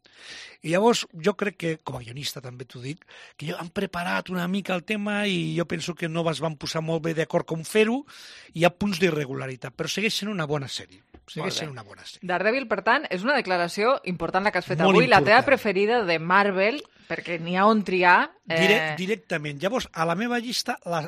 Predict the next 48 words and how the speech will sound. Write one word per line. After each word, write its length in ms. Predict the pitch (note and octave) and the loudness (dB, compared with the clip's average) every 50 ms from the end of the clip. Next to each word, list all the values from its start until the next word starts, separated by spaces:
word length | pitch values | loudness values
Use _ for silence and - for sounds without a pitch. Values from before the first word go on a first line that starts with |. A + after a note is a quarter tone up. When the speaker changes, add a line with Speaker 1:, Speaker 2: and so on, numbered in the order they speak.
| - - | -8 -8
Speaker 1:
la, 200 | D3+ D3+ D3 D#3 - | -6 -4 -4 -6 -6
la 120 | D#3 D3 C#3+ | -6 -6 -6
següent, 540 | - - E3 D#3 F3+ A3 B3 C4+ B3+ A#3 C4 - _ _ _ _ _ _ _ _ | -4 -4 -4 -4 -2 -2 0 0 0 -2 -4 -10 _ _ _ _ _ _ _ _
com 160 | - C3+ B2 | -14 -8 2
bona, 320 | D3 F#3 F3+ C#3+ B2+ C3 F3 | 4 4 4 4 2 -2 -2
eh? 80 | A3+ A#3 | -2 0
Jo 140 | F#3 F3 E3+ F#3 | 0 0 0 0
Speaker 2:
Perdó, 140 | F#3+ F#3+ F#3+ G3+ | 2 4 4 4
Speaker 1:
començo 100 | F#3+ G#3 | 4 4
per 80 | - F#3 | 4 4
Speaker 2:
abans 120 | F#3+ F#3+ F#3+ | 6 6 4
Speaker 1:
lo 20 | G#3 | 4
Speaker 2:
de 40 | |
Speaker 1:
bo. 60 | G#3+ G#3+ | 4 2
Speaker 2:
continuar, 300 | G#3 G3+ G#3+ G#3 G3 E3+ | 2 2 2 2 2 2
Speaker 1:
Digue'm. 80 | - E3+ | 2 2
Speaker 2:
Daredevil 400 | F#3 F#3 F3+ G3 G#3 G#3+ A#3 A#3+ | 2 2 4 4 4 4 4 2
on 80 | A3+ A3+ | 2 2
la 100 | A3 - | 2 2
podem 280 | G3+ G3 F#3+ F#3 F#3 F#3+ | 2 0 0 0 0 2
veure? 360 | G#3 G#3 G3 E3+ D#3 D3 D3 - | 2 2 2 0 -4 -6 -4 0
Speaker 1:
Netflix. 480 | D#3 E3 - - E3 F3+ - - - | 0 0 0 -2 -8 -8 -8 -8 -4
Speaker 2:
Netflix? 540 | F#3 G#3 G3+ - - A#3+ B3 A#3+ - - - | -4 -4 -4 -2 -4 -4 -4 -4 -8 -12 -2
Speaker 1:
Netflix. 460 | C#3+ D3+ D3+ - - C3 A#2+ - - - | -2 -2 -2 -2 -10 -12 -10 -10 -12 -10
Speaker 2:
Vale. 160 | - D3+ - - F3+ | -10 -12 -2 2 2
Speaker 1:
Pràcticament 460 | G3 F#3 - G#3 A3 G#3+ G#3+ A#3 A#3+ | 2 2 2 -2 0 0 0 0 0
estem 180 | G3+ - A3 G3 E3+ | -2 -4 -6 -4 -2
parlant 240 | - F#3 F#3 F#3 F#3 | -4 -2 -2 -2 -4
d'un 120 | F#3 F3+ D#3 | -4 -6 0
Speaker 2:
Tot, 140 | - G3+ F#3+ | 2 4 4
Speaker 1:
catàleg 220 | F3+ F3 G3 A3+ C4+ | 4 4 2 2 2
Speaker 2:
eh? 20 | F3+ F3+ | 0 0
Speaker 1:
Netflix, 300 | E3 - - A3 F#3+ - | -2 -4 -8 -10 -10 -8
sí, 100 | - F#3+ | -8 -4
Speaker 2:
Ah. 60 | - | -2
Speaker 1:
perquè, 380 | D3 C#3 - - D#3 C#3+ B2 - _ - - - - - - - - _ - F3+ | -2 -4 -2 -4 -6 -6 -6 -14 _ -20 -20 -20 -20 -20 -20 -20 -20 _ -2 2
eh, 680 | E3 D#3 D#3 D#3 D#3 D3+ D#3 D3+ D3+ D3+ D3+ D3+ E3 E3+ | 4 6 6 6 6 6 6 4 4 4 4 2 0 0
Netflix 360 | D3+ E3+ F3+ - C#4 C4+ - - | -2 -2 -2 -2 -4 -6 -4 -2
té 160 | G#3+ G3+ G#3 - | -2 -4 -4 -4
realment 340 | - E3 E3+ F3+ F3+ F#3+ G#3+ | -6 -4 -4 -2 -2 -2 -4
un 100 | C#4+ B3+ | -4 -2
repositori 600 | G3+ F#3+ F3 - D#3 - E3 D3 - F3 E3+ E3+ | -4 -4 -4 -4 -6 -8 -8 -6 -6 -6 -6 -4
de 80 | D3 C#3 | -6 -4
sèries 380 | C3 - F3 F#3 F#3 F3 D#3+ C#3+ | -6 -6 -6 -6 -8 -8 -8 -8
de 100 | D#3 D3 | -8 -8
superherois 600 | - - D3 C3+ D3 C#3+ C#3 C3 D#3 G#3 G#3+ - _ | -8 -10 -8 -8 -8 -8 -6 -6 -6 -8 -8 -12 _
molt 320 | _ B2+ C3 D#3 G#3 A#3 A3 | _ -14 -10 -8 -6 -4 -4
important. 600 | E3+ C#3 - C3 C3+ C3 B2+ G#3 G3 B2+ G2+ | -6 -8 -10 -12 -14 -10 -10 -10 -10 -10 -12